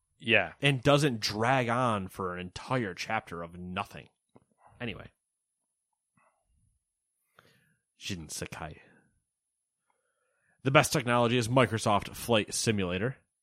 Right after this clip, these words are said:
Speaker 2: Best visual art, Ghost of Tsushima.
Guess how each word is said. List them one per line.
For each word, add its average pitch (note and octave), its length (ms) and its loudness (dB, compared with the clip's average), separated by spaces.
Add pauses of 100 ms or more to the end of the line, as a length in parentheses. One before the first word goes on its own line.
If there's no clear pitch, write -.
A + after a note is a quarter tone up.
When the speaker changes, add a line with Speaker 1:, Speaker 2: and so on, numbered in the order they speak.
(1040)
Speaker 2:
Best A2+ 260 0
visual G#2 420 0
art, G#2+ 420 -2
Ghost A#2 320 2
of G#2 120 -6
Tsushima. F2 500 -6